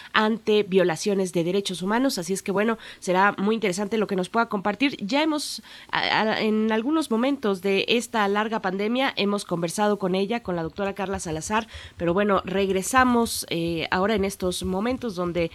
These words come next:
además se perfila, pues, un nuevo, un, una nueva ola de contagios en nuestro país. Hay que tener, pues, estos elementos a la mano, que además son elementos no individuales, sino colectivos. Así es que, bueno, vamos a tener esa, ese inicio en este jueves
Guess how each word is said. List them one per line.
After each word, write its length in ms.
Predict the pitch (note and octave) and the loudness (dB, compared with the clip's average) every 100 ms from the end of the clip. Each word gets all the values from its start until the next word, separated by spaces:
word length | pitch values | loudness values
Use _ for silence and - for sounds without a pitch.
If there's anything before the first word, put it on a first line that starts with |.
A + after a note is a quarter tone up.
| - - - | -10 -18 -4
además 320 | F#3 F#3+ G3+ | 0 2 2
se 100 | G#3 | 0
perfila, 440 | - E3+ G#3+ G#3 G#3 | -2 -4 -2 -2 -2
pues, 340 | E3+ E3 - | -2 -4 -6
un 500 | F3+ G3 G3+ - F#3+ | -2 0 0 0 0
nuevo, 500 | F#3 F#3+ F#3 G3 F#3 - - - | 2 2 2 2 2 0 -18 -8
un, 360 | - G3 G3+ G3 | 0 2 2 2
una 180 | G3 F#3+ | 2 2
nueva 300 | F#3+ F#3 G3 | 2 4 4
ola 240 | B3 A3 | 4 4
de 100 | F3+ | 2
contagios 640 | F#3 F3+ A3 G#3+ G#3+ F#3 F#3+ | 0 -2 0 -2 -2 -2 0
en 140 | F3+ | 0
nuestro 300 | F3+ - F3+ | 0 -2 -4
país. 420 | F#3 G3+ C4+ - | -2 0 0 -2
Hay 200 | - F3+ | -4 -4
que 180 | F3+ F3 | -2 -4
tener, 420 | E3+ E3+ G3 G3+ - - - | -2 -2 -2 -4 -8 -20 -10
pues, 300 | - F3 - - | -2 -2 -2 -2
estos 380 | G3+ - F#3+ F#3 | -2 0 -4 0
elementos 560 | F3+ G3+ G3 F#3+ - | 0 0 0 -4 -2
a 100 | F#3 | -2
la 120 | F3+ F3+ | 0 0
mano, 400 | G3+ G#3+ G#3 G3+ | 0 0 -2 -2
que 80 | F#3 | -2
además 300 | F3+ G3+ G3 | -2 -2 -2
son 140 | F#3+ | -2
elementos 440 | F3+ F#3+ G3 F#3+ G3 | -2 -2 -2 -2 0
no 140 | B3 | 0
individuales, 560 | A#3+ F#3+ F3+ G#3 G#3+ G#3+ | 0 0 0 0 0 -2
sino 220 | F3+ E3 | -4 -4
colectivos. 580 | D#3+ D#3+ - G#3+ F#3+ D#3+ | -6 -6 -6 -4 -6 -8
Así 180 | D3+ | -12
es 80 | E3 | -12
que, 120 | - | -8
bueno, 260 | F3 D3+ C#3+ - - - | -6 -6 -6 -12 -20 -6
vamos 220 | F3 F3+ | -4 -2
a 60 | E3 | -2
tener 360 | F3 F3 F3 - - - | -2 0 -2 -6 -16 -2
esa, 600 | F#3 F3+ F3+ E3 D#3 C3+ - | 0 2 2 4 2 0 -2
ese 240 | G#3+ G#3+ G#3 | 0 0 2
inicio 440 | A3+ C#4 C4+ G3+ | 4 4 4 2
en 60 | F#3 | 2
este 260 | F#3 F#3 | 0 -2
jueves 520 | - A#3+ A3+ F#3 - | 0 2 2 2 -2